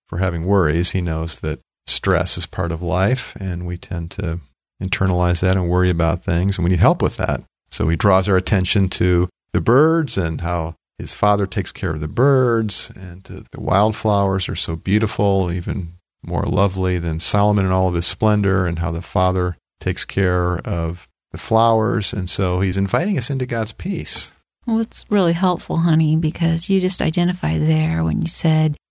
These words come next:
Speaker 2: he's not judging us for worrying. I think it's easy to hear that when he says, "Do not worry." It's easy for us to interpret that as, "Oh, but I worry, so
Speaker 1: Hmm.
Speaker 2: God's judging me." And then I love the way that you're bringing out here,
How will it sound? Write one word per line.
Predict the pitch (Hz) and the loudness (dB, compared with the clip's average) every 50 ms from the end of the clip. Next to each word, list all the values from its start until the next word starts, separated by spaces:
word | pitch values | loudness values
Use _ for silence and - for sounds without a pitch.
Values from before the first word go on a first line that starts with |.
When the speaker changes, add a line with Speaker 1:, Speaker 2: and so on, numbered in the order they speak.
| _ | _
Speaker 2:
he's | _ - 208 196 196 | _ -2 -2 2 4
not | 214 226 254 269 233 214 | 4 4 4 2 2 0
judging | - - - 165 156 151 156 - - 143 120 117 | -2 0 2 2 2 2 2 2 0 0 0 -2
us | 127 131 143 139 139 - - - - - _ _ _ _ | -4 -6 -8 -8 -8 -8 -8 -8 -10 -12 _ _ _ _
for | _ _ - 165 165 | _ _ 0 0 2
worrying. | 151 147 147 143 139 127 120 131 131 - - 135 151 - _ _ _ _ _ _ _ _ _ _ _ _ - | 2 2 2 2 0 0 -2 -2 -4 -4 -6 -8 -10 -14 _ _ _ _ _ _ _ _ _ _ _ _ -6
I | 196 | -6
think | 180 175 - 220 233 233 - - | -6 -2 0 -2 -2 -2 -4 -8
it's | _ - 180 185 - - | _ -12 -10 -10 -8 -8
easy | 185 185 190 190 196 185 170 | -4 -4 -2 0 0 0 0
to | 165 151 | 2 -2
hear | 156 - - 180 180 180 170 | -2 -2 -2 -2 0 0 0
that | 156 156 147 131 123 - - | 0 0 -2 -2 -4 -2 0
when | 147 151 151 | 2 2 2
he | 160 160 | 2 0
says, | - - - 156 147 156 | 0 0 -2 -2 -2 -2
"Do | - - 170 180 | 0 0 2 2
not | 175 170 151 - | 4 2 2 2
worry." | - 165 180 185 175 165 160 135 135 147 | 2 2 4 4 4 4 2 2 0 -2
It's | 151 - - | -4 -6 -6
easy | - 208 233 302 311 | -6 -6 -6 -6 -10
for | - - 220 | -8 -2 -2
us | 220 220 - | -2 -2 0
to | - 175 | -2 -2
interpret | 170 - - 190 185 - - 175 | -2 0 0 -2 -2 -4 -8 -6
that | - 165 156 151 151 | -2 -2 0 0 0
as, | 143 139 - - | 0 -2 -2 0
"Oh, | - 214 220 202 - - - - - _ _ - | 0 0 0 0 -2 -10 -16 -16 -18 _ _ -2
but | - 214 214 | 0 0 2
I | 233 233 | 2 2
worry, | 226 233 254 285 311 311 277 208 160 - _ _ - | 2 2 2 2 0 -2 -2 -4 -6 -8 _ _ -16
so | - - 202 196 196 196 | -8 -4 -2 0 0 2
Speaker 1:
Hmm. | 214 | 2
Speaker 2:
God's | 196 202 214 214 - | 2 0 0 -2 -2
judging | - - 240 254 247 254 247 220 | 0 2 2 2 4 2 2 2
me." | 185 151 143 - - - | 2 0 -2 -4 -8 -8
And | - 175 180 185 | -8 -6 -4 -2
then | 185 185 185 170 - - | 0 0 0 -2 -2 -2
I | 190 | -2
love | 185 180 190 190 185 190 | -2 0 -2 -2 -2 -2
the | 180 175 | -2 -4
way | 180 175 175 | -4 -4 -4
that | 175 - - | -6 -6 -4
you're | - 170 175 165 | -2 0 0 0
bringing | 170 - 170 175 170 165 170 | 2 2 0 0 2 0 0
out | 165 160 156 170 | 0 0 0 -2
here, | - 180 170 170 165 165 160 | 0 0 0 2 2 0 -2